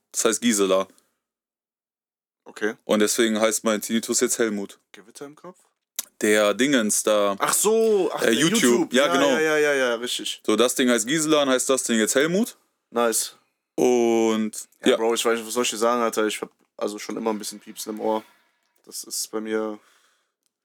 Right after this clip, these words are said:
Speaker 2: als
Speaker 1: Fa-
Speaker 2: D J nicht
Speaker 1: Ja, fuckt auf jeden Fall Maximum ab.
Speaker 2: Ich check das gar nicht mehr, bei mir ist das schon weg.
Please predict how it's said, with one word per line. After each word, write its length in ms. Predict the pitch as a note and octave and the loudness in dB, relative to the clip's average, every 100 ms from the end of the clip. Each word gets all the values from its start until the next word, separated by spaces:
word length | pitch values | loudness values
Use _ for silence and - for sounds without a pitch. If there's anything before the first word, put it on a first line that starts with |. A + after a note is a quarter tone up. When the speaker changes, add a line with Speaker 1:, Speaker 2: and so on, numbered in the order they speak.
| _ _ _ | _ _ _
Speaker 2:
als 200 | - A2 | -6 -4
Speaker 1:
Fa- 80 | - | -2
Speaker 2:
D 60 | A#2+ | -4
J 260 | A2+ A#2 | -2 -2
nicht 360 | A2+ A2+ - - | -2 -4 -4 -2
Speaker 1:
Ja, 200 | B2 - - _ | -2 -2 -6 _
fuckt 360 | - A#2+ A#2 | -8 -6 -2
auf 140 | B2 A2+ | -4 0
jeden 120 | B2 | -2
Fall 240 | A#2 A#2 - - | 0 -2 -2 -4
Maximum 580 | A#2+ B2+ - B2+ A#2+ | -2 0 -2 0 2
ab. 220 | A#2 D#3+ - | 2 0 -6
Speaker 2:
Ich 180 | - - - | -12 -12 -10
check 180 | - A2+ | -6 -4
das 160 | G#2+ | -4
gar 140 | - G2 | -6 -10
nicht 120 | F#2 | -12
mehr, 100 | F#2 | -16
bei 180 | - F#2+ | -16 -18
mir 60 | F#2+ | -16
ist 100 | - | -16
das 80 | |
schon 160 | - D#2 | -16 -18
weg. 180 | - | -18